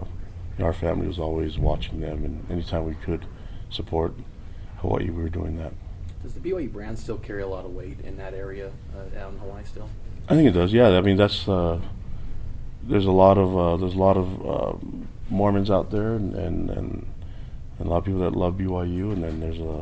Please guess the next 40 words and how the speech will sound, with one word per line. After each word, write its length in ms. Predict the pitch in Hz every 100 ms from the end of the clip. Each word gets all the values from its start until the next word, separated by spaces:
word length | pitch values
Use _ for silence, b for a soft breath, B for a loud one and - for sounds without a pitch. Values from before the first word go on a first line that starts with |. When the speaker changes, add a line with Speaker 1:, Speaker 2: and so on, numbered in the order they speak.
| 85 87
Speaker 1:
lot 100 | 82
of 60 |
people 180 | - 95
that 120 | 90 85
love 200 | 87 82
Hawaii. 360 | 90 90 - -
So 240 | 82 82 80 - B B B B -
I 80 | 101
anticipate 420 | 92 - 82 92
there's 100 | 87 87
gonna 100 | 85
be 80 |
a 60 | 85
lot 240 | 82 85
of, 180 | 85 82 - B B B B B - - - -
you 100 | -
know, 60 | 101
people 380 | 98 95 92 92
at 120 | 90
this 140 | 90
game. 240 | 90 90 92
There's 120 | 87
a 40 |
lot 120 | 87
of 80 | 90
interest, 460 | 92 - 104 101 -
and, 200 | 85 80
and, 220 | 80 82
and 180 | 82 82
there's 140 | 82
a 40 | 82
lot 100 | 82
of 80 |
people 160 | 90 85
that 120 | 82
want, 240 | 85 87 90
that 160 | 82
want 220 | 85 87
this 320 | - 82 - 95
win 400 | 87 85 -